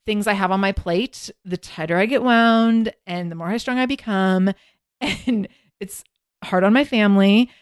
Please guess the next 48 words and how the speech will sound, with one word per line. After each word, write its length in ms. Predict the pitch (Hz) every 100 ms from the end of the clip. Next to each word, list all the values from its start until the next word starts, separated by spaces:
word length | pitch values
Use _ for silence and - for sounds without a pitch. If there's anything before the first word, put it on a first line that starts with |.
| _ _ _ 202
It's 120 | -
hard 200 | 202 185
on 100 | 220
my 120 | 269
sleep 300 | - 233 220
habits. 640 | 202 180 175 180 - - _ _ -
Um, 200 | 185 180
but 100 | 196
I 40 |
also 240 | 196 196 214
think 180 | 202 185
that 100 | 180
it's 100 | -
gonna 120 | 180
be 100 | 175
really 320 | 175 202 202
bad 400 | 180 170 180 175
for 300 | - 165 160 - _ -
if 160 | 180 -
we 80 | 180
decide 340 | 180 180 160
to 60 | 170
pursue 300 | 165 160 160
I 100 | 160
V 160 | 165
F, 300 | 175 170 - _ -
I 80 | 180
don't 180 | 190 180
wanna 160 | 185
spend 320 | 180 160 208 -
<laughs> 80 | -
all 80 | -
this 220 | 214 190
money 340 | 196 196 180 175 _ _ -
and 140 | 208
not 180 | 190 190
have 140 | 196
it 80 | 185
work 240 | 190 220 185
because 160 | 180
my 120 | 180
body 340 | 160 175 185 170
is 120 | 165
just, 160 | 170 -
like, 140 | 165
rejecting 480 | 180 170 175 185 175
anything 500 | 175 170 - 170 170
new. 340 | 165 131 135